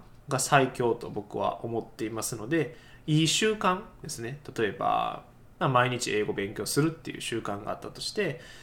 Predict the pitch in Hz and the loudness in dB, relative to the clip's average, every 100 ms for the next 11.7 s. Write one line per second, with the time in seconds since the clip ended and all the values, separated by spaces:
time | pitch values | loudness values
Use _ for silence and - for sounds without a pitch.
0 | - - - - 196 196 185 180 170 - | -20 -20 -16 -4 2 4 6 6 4 -2
1 | 117 120 117 - - 110 110 107 - 110 | -2 -2 -2 -4 -2 -2 -2 -2 -2 -4
2 | - 113 - - 139 - 147 139 131 131 | 0 -2 -2 -6 -10 -2 0 2 0 -4
3 | - 226 135 98 - - - - - - | -2 -2 -2 -4 -14 -20 -20 -20 -20 -14
4 | - 170 262 175 139 113 - - 107 50 | -6 -4 -2 2 2 2 -2 0 0 0
5 | - - - 151 147 143 147 143 - - | -8 -18 0 2 4 6 6 6 2 -4
6 | - - - 117 104 - 120 117 240 285 | -8 -6 -6 -6 -6 -4 -2 0 2 2
7 | 95 98 110 98 - - - - 104 82 | 0 -2 -4 -6 -8 -10 -8 0 0 0
8 | - - - 143 196 - 131 - 113 123 | -6 -18 -2 4 4 4 0 0 2 4
9 | 120 101 95 - - - - 185 190 185 | 4 2 -4 -8 -16 -12 -2 2 2 2
10 | 175 165 - - - 123 156 165 104 - | 2 -2 -4 -8 0 8 8 8 2 -10
11 | - - 85 - - - - | -16 -12 -10 -8 -6 -6 -6